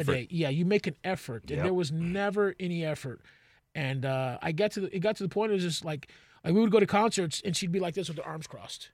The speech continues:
Speaker 2: Just like, kinda like she's waiting for
Speaker 1: Yeah, just like
Speaker 2: something to, like, bring <laughs> drama to.
Speaker 1: Yeah,
Speaker 2: <laughs>
Speaker 1: and I would look at,
Speaker 2: Exactly.
Speaker 1: and I would look at her, I was like, "Are you okay?" "Yeah, I'm fine." Oh my God.
Speaker 2: You see, you knew right then
Speaker 1: Oh
Speaker 2: it,
Speaker 1: my
Speaker 2: th-, there, there was an issue.
Speaker 1: Yeah.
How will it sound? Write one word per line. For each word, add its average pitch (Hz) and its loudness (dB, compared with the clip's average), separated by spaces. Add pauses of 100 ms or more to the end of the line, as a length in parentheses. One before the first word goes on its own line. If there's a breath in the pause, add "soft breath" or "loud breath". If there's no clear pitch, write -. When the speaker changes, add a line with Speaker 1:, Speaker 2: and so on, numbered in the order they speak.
(280)
Speaker 2:
Just 143 -6
like, 139 2 (260)
kinda 139 2
like 139 2
she's 120 -2
waiting 101 2
for 95 -2 (160)
Speaker 1:
Yeah, 180 0
just 170 -6
like 180 2
Speaker 2:
something 143 4
to, 127 4
like, 113 4 (120)
bring 127 4
<laughs> 113 2
drama 120 8
to. 110 6
Speaker 1:
Yeah, 165 0
Speaker 2:
<laughs> 147 0
Speaker 1:
and 208 6
I 202 10
would 208 8
look 247 8
at, 240 10
Speaker 2:
Exactly. 208 6
Speaker 1:
and 202 4
I 202 6
would 208 6
look 226 4
at 220 4
her, - 4
I - 4
was 190 2
like, 175 -2
"Are 208 -4
you 240 2
okay?" 269 -2 (600)
"Yeah, 190 0
I'm 165 -4
fine." 147 -6 (300)
Oh 180 6
my 139 0
God. 135 -4
Speaker 2:
You 147 2
see, 131 2
you 123 6
knew 135 6
right 135 8
then 131 6 (180)
Speaker 1:
Oh 135 -8
Speaker 2:
it, 120 -2
Speaker 1:
my 117 -6
Speaker 2:
th-, 120 0
there, 127 6
there 120 6
was 123 4
an 135 6
issue. 104 2
Speaker 1:
Yeah. 131 -2